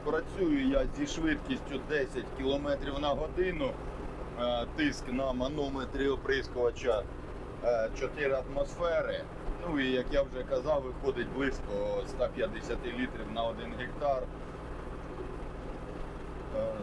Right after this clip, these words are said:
це на синіх, е, розпилювачах у нас, до речі, є червоних комплект. Тобто тут написано на них нуль три. Е, червоні це вже йдуть нуль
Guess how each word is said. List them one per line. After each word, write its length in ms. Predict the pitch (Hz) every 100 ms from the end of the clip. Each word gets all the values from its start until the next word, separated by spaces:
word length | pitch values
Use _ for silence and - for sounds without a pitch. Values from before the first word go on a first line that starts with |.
| 101 -
це 260 | 143 139
на 320 | 131 135 131 120
синіх, 520 | - 139 139 131 - 139
е, 240 | 127 123 120
розпилювачах 840 | 123 - 170 165 156 147 139 143 131 135
у 20 |
нас, 200 | 135 127 113
до 80 | 127
речі, 340 | 127 120 127
є 480 | 120 123 123 117 113 -
червоних 640 | 135 127 131 160 165 165 160
комплект. 520 | 175 160 160 160 156 151 - - - - -
Тобто 340 | 127 123 127 123
тут 200 | 139 131
написано 640 | 127 127 139 131 - 123 117 120
на 80 |
них 240 | 120 123 127 120
нуль 240 | 127 123 117
три. 380 | 131 135 143 151 - - - - - - -
Е, 300 | 117 117 113 110
червоні 540 | 139 139 147 135 120 104
це 220 | 120 117
вже 220 | 110 123
йдуть 340 | 117 123 123 123
нуль 180 | 127